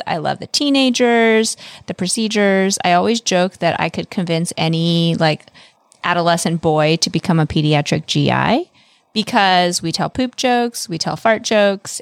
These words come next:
and we get to play video games, which is basically scoping.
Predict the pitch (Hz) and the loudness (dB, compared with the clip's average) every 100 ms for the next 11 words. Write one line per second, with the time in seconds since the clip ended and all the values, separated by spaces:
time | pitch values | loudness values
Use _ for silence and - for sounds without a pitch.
0 | - 190 190 190 190 208 240 233 294 277 | -6 -2 0 -2 -2 -2 -2 0 0 2
1 | 339 339 294 262 208 175 180 185 185 170 | 4 4 4 2 0 -4 -6 -6 -6 -6
2 | - - - - - - - | -8 -10 -12 -8 -8 -8 -14